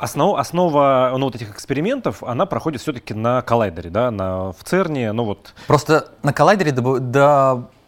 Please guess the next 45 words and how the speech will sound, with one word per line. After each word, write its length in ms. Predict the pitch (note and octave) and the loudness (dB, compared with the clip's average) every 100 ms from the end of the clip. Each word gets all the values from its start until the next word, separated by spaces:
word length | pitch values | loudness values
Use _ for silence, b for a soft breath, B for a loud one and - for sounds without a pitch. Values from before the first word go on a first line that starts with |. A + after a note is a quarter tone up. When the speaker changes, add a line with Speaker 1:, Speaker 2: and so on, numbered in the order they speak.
| _ _ - | _ _ -2
Speaker 2:
а, 340 | A#2+ A2+ A2+ - | 2 2 2 -2
вот 140 | A2+ | 0
на 80 | A#2 | 4
Большом 280 | A#2 - G#2+ | 4 4 2
адронном 220 | F#2 F2 | 2 0
коллайдере, 220 | E2 D#2+ | -2 -4
потому 180 | - F2 | -6 -8
что 80 | F2+ | -4
это 80 | |
не 60 | G#2+ | -2
единственный 260 | D3 - F#2 | -2 -2 -2
коллайдер, 280 | E2+ E2 | 0 -2
который 320 | D#2 D2+ D#2+ D#2 | -4 -6 -4 -4
работает, 480 | D#2+ D#2 D#2 D2+ - - | -4 -6 -8 -12 -14 -10
э, 160 | D#2+ D#2 | -6 -4
в 100 | F2 | -4
мире 180 | F2 - | -6 -8
сейчас. 460 | - D#2+ E2 - b b b | -12 -10 -10 -12 b b b
Например, 340 | F2+ G2 G#2+ G#2 | -8 -2 -2 0
есть 220 | G2+ F#2 | -2 2
два 180 | F#2+ F#2 | 2 2
в 60 | |
Новосибирске 520 | G2 F#2+ C#3 D3 - - | 0 -4 -4 -4 -6 -12
прямо, 380 | E2+ D#2 E2 - - - - | -8 -8 -8 -14 -20 -20 -10
прямо 200 | E2+ E2 | -6 -6
сейчас 200 | - D#2+ | -6 -4
Speaker 1:
А 60 | A#2 | -2
в 100 | F2 | -2
Дубне? 80 | |
Speaker 2:
функционирующие. 520 | C#3+ E2 E2 E2 - - B B B | 0 -2 -4 -6 -12 -20 B B B
В 40 | G#2 | -4
Дубне 220 | G#2 G3 | 0 0
строят 380 | - F3 G2 F#2 | 2 2 2 0
один. 380 | E2 D#2 A2 - _ b b b b - | -4 -6 -10 -16 _ b b b b -16
Если 520 | F2+ F#2+ F#3 G#3+ C3 | -8 0 2 2 2
я 120 | A#2+ | 2
правильно 500 | - B2 B2 G#2+ G#2+ | 4 4 4 2 -2
помню, 360 | - A2 A2 G2 | 0 0 0 -2
всего 280 | - G2 G2 | -4 -4 -2
сейчас 220 | F2+ - | -4 -6
в 40 | |
мире 220 | E2+ D#2 | -6 -6
их 100 | D#2 | -8
шесть. 380 | - F3+ - - | -4 -4 -4 -10
Speaker 1:
Мгм. 180 | G#2+ | -16